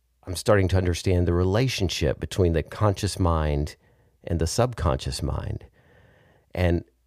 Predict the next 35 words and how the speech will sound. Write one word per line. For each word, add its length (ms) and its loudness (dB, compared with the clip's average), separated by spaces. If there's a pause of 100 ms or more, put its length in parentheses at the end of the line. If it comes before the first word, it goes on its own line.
you 180 -4
know, 40 2
the 80 4
conscious 400 0
mind 420 4
is, 200 -6 (160)
is 160 -4
always 440 2
thinking 680 2 (640)
the 80 0
thoughts, 760 -2 (520)
and 140 2
the 60 2
subconscious 720 0
mind 460 2
is 180 -2
like 140 0
a 60 2
filing 580 0
system, 560 -10 (480)
putting 260 2
all 180 8
those 320 4
thoughts 580 -2 (440)
away 440 4
into 200 0
these 180 -4
folders, 760 0 (100)
filing 300 2
them 100 2
away 260 4
like 200 0
they're 120 0
belief 400 -2
systems. 720 -8